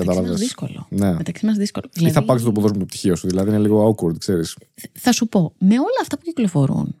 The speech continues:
Speaker 1: δεν είναι κακό ο άνθρωπος να ρωτήσει. Δηλαδή, έχεις πτυχίο;
Speaker 2: Ναι.
Speaker 1: Επίσης, εμείς έχουμε έναν άγραφο κώδικα μεταξύ μας, ότι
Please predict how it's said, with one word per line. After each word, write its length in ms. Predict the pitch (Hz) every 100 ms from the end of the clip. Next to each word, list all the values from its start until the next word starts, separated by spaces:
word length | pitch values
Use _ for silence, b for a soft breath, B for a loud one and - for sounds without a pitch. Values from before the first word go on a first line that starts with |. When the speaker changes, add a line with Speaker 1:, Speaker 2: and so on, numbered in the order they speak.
| _
Speaker 1:
δεν 220 | - 226 381
είναι 100 | 349
κακό 300 | 330 262 190
ο 80 | 160
άνθρωπος 400 | 147 139 - 139
να 140 | 147 139
ρωτήσει. 600 | 139 - - - - - _
Δηλαδή, 320 | - 160 160 -
έχεις 260 | 151 143 - _ -
πτυχίο; 600 | - 151 - 165 135 135 - B -
Speaker 2:
Ναι. 200 | 95 95
Speaker 1:
Επίσης, 500 | 170 - 185 - 226
εμείς 520 | 220 180 160 151 165
έχουμε 340 | 196 - 220 220
έναν 140 | 208 202
άγραφο 420 | 208 208 - 156 _
κώδικα 560 | - 151 135 135 - 131
μεταξύ 480 | 135 - - - 151
μας, 280 | 180 160 -
ότι 380 | 190 - 175